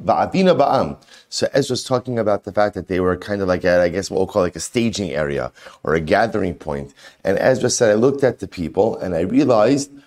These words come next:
uba-, ba-, va'avina ba'am, uba kohanim." I saw the Am. Am refers to Israel. I saw the Kohanim. Ubnei, ummi bnei Levi lo matzasi sham.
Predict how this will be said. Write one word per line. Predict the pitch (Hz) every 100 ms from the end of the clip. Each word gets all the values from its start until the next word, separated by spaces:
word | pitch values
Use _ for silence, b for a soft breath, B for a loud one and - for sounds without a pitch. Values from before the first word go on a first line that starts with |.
| B -
uba-, | 113 110 107 95
ba-, | 113 -
va'avina | 101 110 101 147 131
ba'am, | 104 95 - 160 180 165 - - _ -
uba | 123 123 110 -
kohanim." | 104 85 85 104 120 -
I |
saw | 104 135
the | 123 113 -
Am. | 90 101 110 - -
Am | 123 131
refers | 113 113 117 113 -
to | 104 92
Israel. | 85 - 71 73 104 - b b b
I | 101 107
saw | - 131
the | 113
Kohanim. | - 101 80 76 85 113 107 b b -
Ubnei, | 110 107 101 110 156 165 -
ummi | - - 120 113 113
bnei | 92 98 110 139
Levi | 139 139 175 143 143 139 110
lo | 113
matzasi | 117 110 - 98 - 95
sham. | - 67 69